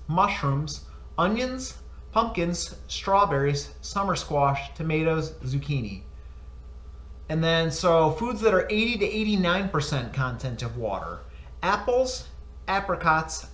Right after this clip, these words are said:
artichoke, bean sprouts, Brussels sprouts, carrots, cherries, grapes,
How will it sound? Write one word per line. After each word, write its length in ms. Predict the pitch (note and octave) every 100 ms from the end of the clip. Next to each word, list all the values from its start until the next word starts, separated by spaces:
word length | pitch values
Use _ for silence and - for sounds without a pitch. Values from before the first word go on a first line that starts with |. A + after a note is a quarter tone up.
| - F3+
artichoke, 680 | G3+ F#3 - D#3 C#3+ C#3+ - - - - - -
bean 200 | G#3+ A3
sprouts, 600 | - C#3+ B2+ B2+ - - -
Brussels 380 | - E3+ - F#3+
sprouts, 560 | - B2 A#2+ A#2 - - - -
carrots, 600 | G#3 G3+ C3 A#2 - - - - -
cherries, 720 | - F#3+ G#3+ B3+ C4 - - - -
grapes, 640 | D#3+ F3 G#3 - - -